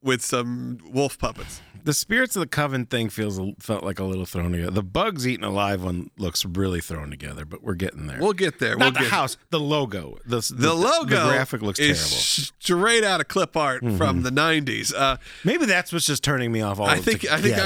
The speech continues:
Speaker 2: together.
Speaker 1: right. I, but I think because, uh, let, let's move on to that one then.
Speaker 2: Okay.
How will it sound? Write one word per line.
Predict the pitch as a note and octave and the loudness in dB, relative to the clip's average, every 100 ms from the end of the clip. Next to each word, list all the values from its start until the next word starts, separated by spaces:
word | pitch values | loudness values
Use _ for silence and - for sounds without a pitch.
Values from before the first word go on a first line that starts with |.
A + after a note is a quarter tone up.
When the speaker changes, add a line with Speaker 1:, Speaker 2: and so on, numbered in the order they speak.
| G3 | 2
Speaker 2:
together. | |
Speaker 1:
right. | G#3+ G#3+ | 2 2
I, | G3 G3+ | 0 0
but | G3+ G3 | 0 0
I | |
think | F#3 B3+ C4+ | 0 0 0
because, | B3 - G3 F#3+ F3 - - _ _ - - _ _ _ | -4 -6 -2 0 0 -2 -8 _ _ -20 -20 _ _ _
uh, | B2 G#2+ - _ _ | -2 -2 -2 _ _
let, | D#3 F3+ | -2 0
let's | G#3+ - | 0 0
move | F3+ D3+ | 0 0
on | A#2+ | -2
to | A2+ | -4
that | - | -8
one | G2+ | -10
then. | B2+ | -12
Speaker 2:
Okay. | - | -14